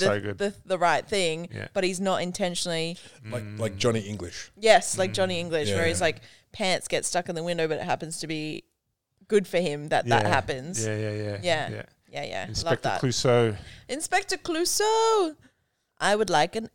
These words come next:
Speaker 2: hamburger.
Speaker 3: What's that from?
Speaker 1: <laughs>
Speaker 3: What's that from?
Speaker 2: Pink Panther.
Speaker 3: Oh, okay.
Speaker 2: He's learning French.
Speaker 3: Are you talking about the Steve Martin Pink Panther?
Speaker 2: Not
Speaker 1: No,
Speaker 2: French,
Speaker 1: the
Speaker 2: sorry,
Speaker 1: Peter,
Speaker 2: he's learning
Speaker 1: Pe-,
Speaker 2: English.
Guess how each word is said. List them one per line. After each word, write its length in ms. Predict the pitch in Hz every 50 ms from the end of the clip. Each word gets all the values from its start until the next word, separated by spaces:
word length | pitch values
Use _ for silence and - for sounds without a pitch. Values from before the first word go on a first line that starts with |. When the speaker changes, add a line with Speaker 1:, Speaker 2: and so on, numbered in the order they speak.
| _ -
Speaker 2:
hamburger. 800 | 240 254 226 208 190 156 - 156 147 156 - 151 151 165 170 - _ _ _ _ _ _ _ _ _ _ _ _ _ _ _ _ _ _ _ _ _
Speaker 3:
What's 160 | 123 127 156
that 140 | 131 151 -
from? 520 | - 151 131 - - 175 - - - 165 -
Speaker 1:
<laughs> 40 | -
Speaker 3:
What's 160 | - 151 -
that 160 | - 180 156 -
from? 140 | - 85 - 113 - _ - - - _ _ 147
Speaker 2:
Pink 160 | - 277 277 -
Panther. 280 | - 320 302 _ - - - - _ _ _ 165
Speaker 3:
Oh, 220 | 165 - 95 92 87
okay. 120 | - 98 - - -
Speaker 2:
He's 140 | 208 202
learning 260 | 196 196 196 196 190 202
French. 400 | - 180 151 - - - - _ _ _ _ _ _ _ _ _ _ _ _ _ _
Speaker 3:
Are 60 | 135
you 60 | 160
talking 120 | 160 208 196
about 60 | 165
the 60 | 147
Steve 280 | - - 156 135 113 95
Martin 240 | 98 92 101 113
Pink 160 | 110 123 120 98
Panther? 260 | 92 87 85 - - - _ _ _ _ _ _
Speaker 2:
Not 300 | 226 247 262 247 - -
Speaker 1:
No, 80 | 113 113
Speaker 2:
French, 160 | 117 113 110
Speaker 1:
the 80 | 113
Speaker 2:
sorry, 140 | 117 117 - -
Speaker 1:
Peter, 100 | 135 123
Speaker 2:
he's 100 | 123 -
learning 240 | - - - 135 123
Speaker 1:
Pe-, 40 | 156
Speaker 2:
English. 320 | 180 170 156 143 - -